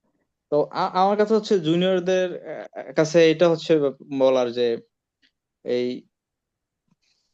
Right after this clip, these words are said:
এইখানে যখন কেউ মানে চিন্তা করে যে আমার, আমার পাতেন্তে লাগবে, তাহলে আমার মনে হয় ভাইয়া আপনার সোশ্যাল মিডিয়া থেকে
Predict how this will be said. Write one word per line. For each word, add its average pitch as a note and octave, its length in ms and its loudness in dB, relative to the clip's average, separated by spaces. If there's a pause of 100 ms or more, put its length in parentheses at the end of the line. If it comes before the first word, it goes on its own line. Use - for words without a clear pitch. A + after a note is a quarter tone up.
(520)
এইখানে F#3 480 2
যখন F3+ 500 0
কেউ F3+ 400 2 (480)
মানে D3 200 -6 (380)
চিন্তা F#3+ 280 -2
করে F#3+ 200 0
যে F3+ 80 -2
আমার, E3 320 -6
আমার D#3 240 -4
পাতেন্তে E3+ 440 -6
লাগবে, C3+ 340 -2
তাহলে D3 280 -2
আমার D#3 180 -4
মনে D#3+ 200 -4
হয় D#3+ 100 -2
ভাইয়া D3 360 -4 (580)
আপনার D3+ 500 -4 (360)
সোশ্যাল F3 400 -2
মিডিয়া F3+ 300 -2
থেকে F3+ 260 -4